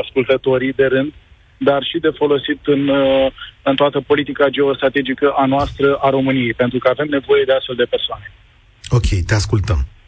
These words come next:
Speaker 1: Și, uh, revenind, uh, pornind puțin de la, de la ceea ce a discutat, uh, felul în care a pus problema antevorbitorul, uh, meu, uh,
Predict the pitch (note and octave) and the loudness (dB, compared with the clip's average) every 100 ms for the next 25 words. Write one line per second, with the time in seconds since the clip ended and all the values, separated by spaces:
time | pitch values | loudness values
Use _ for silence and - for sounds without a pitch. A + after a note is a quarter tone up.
0 | _ _ _ - _ - - - - E3+ | _ _ _ -20 _ -6 -4 -2 0 2
1 | F3 D#3+ D3+ D3+ D3 D3 C#3+ E3+ E3+ F#3 | 4 2 2 2 0 2 0 0 -2 -2
2 | F#3 E3+ E3 D#3 - - C#3 C3+ G#3 - | -2 2 2 0 -4 -2 0 0 -4 -4
3 | B3 - E3+ D#3 D3+ D3 C#3+ C#3 C3 C3 | -4 -2 -2 0 2 2 0 0 0 0
4 | - D3 C#3+ D3 C#3 C3 B2+ C3 C#3 C#3 | 0 0 0 0 0 0 -4 -2 0 -2
5 | - C3+ C3 C3 C3 B2+ B2+ - - D#3+ | 0 0 2 2 2 -2 -8 -10 -2 0
6 | F3 D3+ C3+ C3+ B2+ D3 C3+ C3 C3+ C3+ | 0 -2 -2 -2 -2 -4 -2 0 2 0
7 | C3+ C3+ C3 A#2+ B2 C3+ C3 B2+ B2+ B2 | 0 0 0 0 -2 0 2 2 2 2
8 | C#3+ D#3 - - - _ _ - C3+ C3+ | 0 -2 -6 -20 -20 _ _ 0 2 2
9 | C3+ | -2